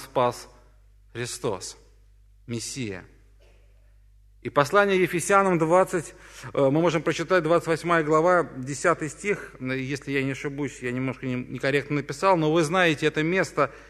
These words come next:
«Ибо благодатью вы спасены через веру, и сие не от вас, Божий дар, не от дел, чтобы никто не хвалился,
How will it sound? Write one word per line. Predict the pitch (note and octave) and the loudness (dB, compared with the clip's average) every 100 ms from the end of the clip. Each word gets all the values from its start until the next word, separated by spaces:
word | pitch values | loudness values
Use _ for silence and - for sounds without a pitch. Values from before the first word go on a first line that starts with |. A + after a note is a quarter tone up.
| - - | -20 -2
«Ибо | E3 E3 | 4 6
благодатью | D#3+ E3+ E3+ F3 E3+ G#3 G3+ G3+ | 8 6 10 10 10 8 8 6
вы | F3 F#3+ | 8 6
спасены | - F#3+ D#3+ F3+ F#3+ | 4 0 2 2 2
через | F3+ E3+ E3 C3 | 2 2 4 2
веру, | C3+ F3+ G#3 C3+ A2 - - - - | 0 6 8 8 6 0 -12 -8 -2
и | C#3+ | 0
сие | - D#3+ F3 E3+ | 0 4 6 6
не | E3+ | 8
от | E3 - | 6 6
вас, | D3 F#3+ F#3 C#3 - - - - _ _ _ _ _ | 6 8 8 6 0 -18 -20 -20 _ _ _ _ _
Божий | - C#3 F3+ B2 A2+ | -8 0 0 0 0
дар, | A#2+ A2 F#2+ - - - _ _ _ - | 4 4 2 -6 -20 -20 _ _ _ 0
не | D#3+ G#3 | 4 6
от | G3 D3+ A2+ | 8 8 4
дел, | C#3 G#3+ G#3+ | 4 6 6
чтобы | - F#3+ E3+ F3 | 6 4 6 6
никто | F3+ - F#3 | 4 2 2
не | E3+ | 4
хвалился, | D#3 E3 E3+ E3 A#2 A#2+ G2+ | 4 6 8 6 4 -2 -4